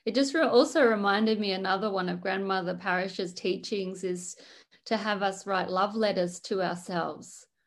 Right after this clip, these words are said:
And it makes a lot of sense, building up this loving relationship with ourselves and seeing us through the eyes of our own observer who loves us unconditionally,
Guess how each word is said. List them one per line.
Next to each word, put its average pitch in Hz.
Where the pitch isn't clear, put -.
And 233
it 254
makes 285
a 294
lot 240
of 240
sense, 233
building 285
up 247
this 202
loving 233
relationship 214
with 185
ourselves 185
and 190
seeing 226
us 196
through 233
the 226
eyes 185
of 180
our 175
own 180
observer 175
who 208
loves 180
us 175
unconditionally, 180